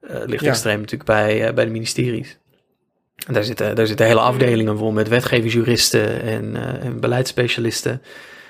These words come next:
Speaker 1: zitten daar wetgeving, eh, voor te bereiden. En dan zit er, eh, en dan zit er bij
Speaker 2: Mhm.
Speaker 1: de gemiddelde Kamerfractie zit er één medewerker en die doet, eh, die doet jus-, ju-, justitie, zeehonden en, eh, en, en verkeer en waterstaat.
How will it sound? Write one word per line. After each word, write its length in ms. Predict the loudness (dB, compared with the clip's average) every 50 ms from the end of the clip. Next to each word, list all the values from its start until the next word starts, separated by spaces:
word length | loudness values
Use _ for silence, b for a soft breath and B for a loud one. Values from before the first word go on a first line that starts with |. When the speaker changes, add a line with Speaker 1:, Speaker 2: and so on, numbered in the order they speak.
| B B
Speaker 1:
zitten 280 | B -8 -8 -4 0 2
daar 160 | 2 2 4
wetgeving, 600 | 2 0 0 0 -2 0 0 0 -2 -2 -2 -2
eh, 100 | -4 -4
voor 200 | -4 -4 -4 -4
te 80 | -4
bereiden. 540 | -4 -2 0 0 0 0 -2 -4 -6 -8 -12 _ _ _ _
En 140 | -8 -6 -4
dan 160 | -4 -4 -4
zit 160 | -6 -4 -2
er, 320 | 0 0 2 0 0 -2
eh, 160 | -4 -6 -4 -4
en 200 | -6 -8 -10 -10
dan 320 | -10 -8 -8 -8 -10 -12 -12 -10
zit 240 | -8 -8 -6 -4
er 60 | -2 0
bij 100 | 2 2
Speaker 2:
Mhm. 100 | 2 0
Speaker 1:
de 40 | 0
gemiddelde 280 | 0 0 0 0 0
Kamerfractie 600 | 0 0 0 0 0 0 0 0 0 0 -2 -2 -2
zit 140 | -2 0 0
er 100 | 0 0
één 160 | 0 0 2
medewerker 600 | 2 2 2 2 2 2 2 2 2 2 2 2 2
en 160 | 0 -2 -2
die 120 | -4 -4
doet, 300 | -2 -4 -4 -4 -4 -2
eh, 240 | 0 2 2 2 2 0 -2 -4 -6
die 160 | -4 -4 -4 -4
doet 240 | -4 -6 -6 -6
jus-, 160 | -6 -4 -4 -4 -4
ju-, 240 | -4 -6 -6 -6 -6
justitie, 840 | -4 -4 -2 -2 -2 -2 0 0 0 0 2 0 2 2 2 0 2
zeehonden 800 | 4 4 4 6 4 4 2 2 2 2 2 2 2 0 -2 -2
en, 380 | -2 -2 -2 -2 -4 -6 -4
eh, 600 | -2 0 0 0 2 0 0 0 -2 -2 -4 -4
en, 320 | -4 -4 -4 -4 -6 -6 -4
en 140 | -4 -6 -6
verkeer 280 | -4 -2 0 0 2
en 60 | 2
waterstaat. 760 | 2 2 2 0 -2 -4 -6 -4 -6 -6 -6 -6 -8 -8 -8 -8